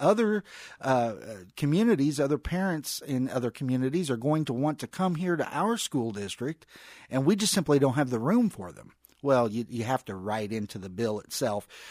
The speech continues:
that no school would be required to, you know, build new buildings, and if they can't take students, they can't take students. That's just a,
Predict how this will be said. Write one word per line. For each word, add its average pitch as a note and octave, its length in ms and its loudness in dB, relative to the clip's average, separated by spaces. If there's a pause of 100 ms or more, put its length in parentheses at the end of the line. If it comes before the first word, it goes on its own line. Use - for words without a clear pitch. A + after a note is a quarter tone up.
(140)
that C#3 140 0
no E3 160 8
school C3+ 340 2
would A2+ 120 0
be A2+ 140 -2
required A2+ 680 0
to, G#2 440 -4
you C#3+ 120 -2
know, F#2 80 -6
build A#2+ 320 2
new B2 160 -2
buildings, A2 600 -4
and F#2+ 180 -14 (240)
if A#2 180 -2
they A2+ 140 0
can't E3 400 -2
take C#3+ 240 -2
students, A#2+ 460 -4
they G2+ 120 -8
can't A#2 320 -8
take A2 240 -8
students. C#3+ 460 -4
That's C3 260 -2
just - 280 -8
a, G2 100 -16